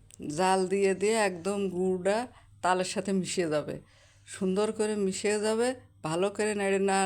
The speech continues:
নাড়লে আবার তলাতে ধরে যাবে। তা ভালো করে নেড়ে নেড়ে গুড়টা সুন্দর করে ও তালের সাথে মিশিয়ে তারপরে হলো দিয়ে দেবো নারকেল। নারকেল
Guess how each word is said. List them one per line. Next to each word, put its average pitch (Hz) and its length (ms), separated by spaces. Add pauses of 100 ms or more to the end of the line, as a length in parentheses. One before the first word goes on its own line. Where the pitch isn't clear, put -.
নাড়লে 190 320
আবার 196 200
তলাতে 190 360 (100)
ধরে 196 260
যাবে। 208 220 (800)
তা - 80 (140)
ভালো 160 240
করে 214 220
নেড়ে 202 240
নেড়ে 196 200 (120)
গুড়টা 185 340
সুন্দর 180 420
করে 220 320
ও 196 40 (220)
তালের 170 340
সাথে 180 200 (100)
মিশিয়ে 226 400 (640)
তারপরে 175 560
হলো 160 180 (100)
দিয়ে 160 240
দেবো 143 220 (340)
নারকেল। 170 460 (1160)
নারকেল 175 360